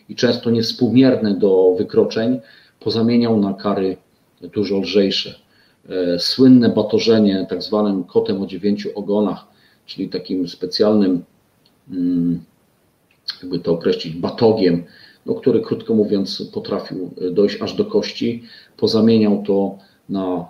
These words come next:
dużo lżejsze kary. E, tak, tak samo nakazał zlikwidować przyciąganie podstępką. E, niby to nie była kara śmierci, no ale jak kogoś przyciągnięto podstępką,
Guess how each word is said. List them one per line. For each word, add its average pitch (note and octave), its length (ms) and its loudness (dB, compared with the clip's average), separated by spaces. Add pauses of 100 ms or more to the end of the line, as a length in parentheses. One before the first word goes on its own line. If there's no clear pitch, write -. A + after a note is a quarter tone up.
dużo G#2 220 0
lżejsze G#2 420 2
kary. A2+ 480 4 (560)
E, F#2 540 -4
tak, F#2+ 120 -8 (220)
tak G#2+ 180 -4
samo G2+ 400 2
nakazał G2 520 0
zlikwidować F2+ 800 -4
przyciąganie G2 640 -2
podstępką. A#2+ 800 -2 (460)
E, F2+ 160 -4
niby G#2 280 2
to G2+ 220 0
nie G2 120 2
była A2+ 240 6
kara F#2+ 240 -2
śmierci, F#2+ 540 -4
no F2+ 80 -4
ale F#2+ 100 -2
jak F#2 140 -2
kogoś F2+ 240 -4
przyciągnięto G2 560 -6
podstępką, F#2 640 -8